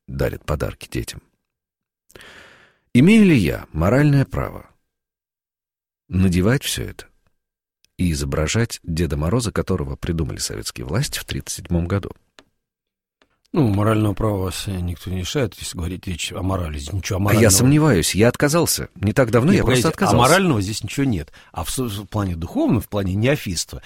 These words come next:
Speaker 2: ну, конечно, вы правильный вопрос задаете, потому что если вам самому, вас самого это коробит, и вы, ну, как-то ощущаете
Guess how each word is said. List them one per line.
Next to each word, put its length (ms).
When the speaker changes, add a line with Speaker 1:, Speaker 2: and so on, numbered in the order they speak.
Speaker 2:
ну, 160
конечно, 360
вы 120
правильный 400
вопрос 320
задаете, 320
потому 160
что 180
если 340
вам 240
самому, 360
вас 220
самого 480
это 160
коробит, 560
и 100
вы, 220
ну, 360
как-то 360
ощущаете 720